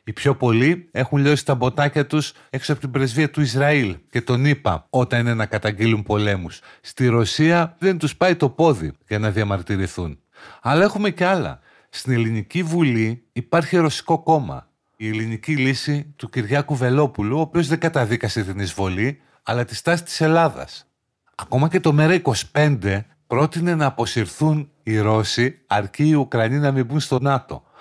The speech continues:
Έδειξε δηλαδή με αυτή την αστεία του στάση τη διάθεση για ίσες αποστάσεις. Διότι ο Πούτιν έχει ανθρώπους στην Ελλάδα.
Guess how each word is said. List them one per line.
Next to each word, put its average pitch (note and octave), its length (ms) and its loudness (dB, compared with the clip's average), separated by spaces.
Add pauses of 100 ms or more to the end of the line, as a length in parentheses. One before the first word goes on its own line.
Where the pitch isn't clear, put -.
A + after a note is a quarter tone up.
(280)
Έδειξε D3+ 480 0
δηλαδή C#3 380 2
με D3+ 80 0
αυτή C3+ 200 -4
την D#3+ 220 -2
αστεία D3 480 0
του B2+ 100 -6
στάση G#2+ 540 -4 (220)
τη C3 140 -4
διάθεση B2 560 0
για C3 120 2
ίσες C#3 240 -4
αποστάσεις. - 800 -4 (540)
Διότι C3+ 360 2
ο B2+ 120 4
Πούτιν B2 600 0 (260)
έχει B2+ 280 -4
ανθρώπους B2+ 560 -2
στην - 140 -8
Ελλάδα. F#2 540 -6